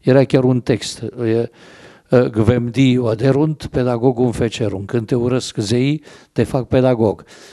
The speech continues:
Adică, să vă dau un exemplu, cel care a fost fericit pedagog, care a terminat și el viața cu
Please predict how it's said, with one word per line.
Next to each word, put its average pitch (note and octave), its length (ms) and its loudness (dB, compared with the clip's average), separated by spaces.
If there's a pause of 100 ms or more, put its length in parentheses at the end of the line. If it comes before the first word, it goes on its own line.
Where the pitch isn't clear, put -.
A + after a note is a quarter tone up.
(160)
Adică, C3 640 0 (680)
să A#2 260 2
vă B2 200 4
dau B2+ 220 4
un B2 80 2
exemplu, C#3 680 2 (1080)
cel C3+ 280 2
care C3 180 2
a B2+ 60 0
fost C3+ 240 2
fericit B2+ 500 0
pedagog, A#2+ 580 2 (300)
care A#2+ 200 2
a A2 60 2
terminat B2+ 580 0
și - 120 0
el A#2 120 4
viața A#2 440 0
cu G#2+ 540 -2